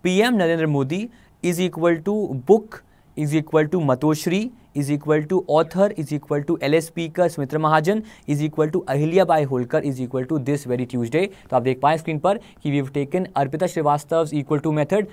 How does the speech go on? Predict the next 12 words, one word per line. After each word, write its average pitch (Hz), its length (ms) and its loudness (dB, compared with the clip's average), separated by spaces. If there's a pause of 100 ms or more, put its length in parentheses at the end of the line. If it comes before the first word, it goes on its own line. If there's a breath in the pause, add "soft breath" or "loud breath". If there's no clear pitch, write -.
(180 loud breath)
जो 135 80 -2
कि 165 140 -2
बढ़िया 131 360 4
है, 208 180 2 (240 loud breath)
इसमें 156 280 -4 (100)
आप 156 300 2
ऐड 127 140 0
कर 139 100 -8
सकते 151 260 -4
हैं। 185 160 -2
And 151 160 0
बिल्कुल 180 400 4